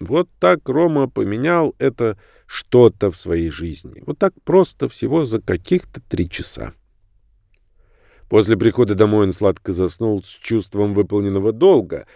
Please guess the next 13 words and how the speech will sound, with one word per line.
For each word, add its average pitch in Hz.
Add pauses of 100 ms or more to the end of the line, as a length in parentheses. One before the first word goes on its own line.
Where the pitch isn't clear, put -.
(120)
а 98
те 104
два 101
бокала 95
вискаря 101
от 139
Александровича, 135 (300)
как 95
живительный 95
бальзам, 82
залечили 85
раны 80
похмелья. 78